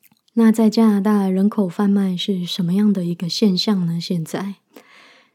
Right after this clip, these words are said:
在加拿大呢，有大概九十percent的受害者其实都是当地的加拿大人，另外呢，也有少数的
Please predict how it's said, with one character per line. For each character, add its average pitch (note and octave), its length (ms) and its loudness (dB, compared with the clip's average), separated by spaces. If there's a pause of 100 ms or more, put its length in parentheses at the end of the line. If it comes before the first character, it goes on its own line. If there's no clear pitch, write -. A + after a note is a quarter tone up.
(100)
在 C#4 160 0
加 C4+ 220 4
拿 A3+ 100 6
大 A3+ 260 4
呢， F#3+ 440 0
有 F3+ 240 0
大 G3+ 260 0
概 F#3+ 300 -2
九 F3 180 -6
十 F#3+ 300 -4
percent F3 800 -2
的 G3+ 300 -10 (300)
受 B3 240 0
害 G#3 220 2
者 - 320 -6
其 G#3+ 260 0
实 G#3 240 0
都 G3+ 200 -2
是 G3+ 240 -2
当 G3 280 -2
地 F#3 220 0
的 F#3 320 -8
加 F#3 200 -4
拿 E3+ 100 -4
大 E3+ 240 -6
人， G3+ 320 -8 (360)
另 A3+ 220 6
外 A#3 180 4
呢， F#3 320 -2
也 G3+ 300 0
有 G3 240 2
少 E3+ 420 -6
数 G3+ 420 -2
的 F#3+ 340 -12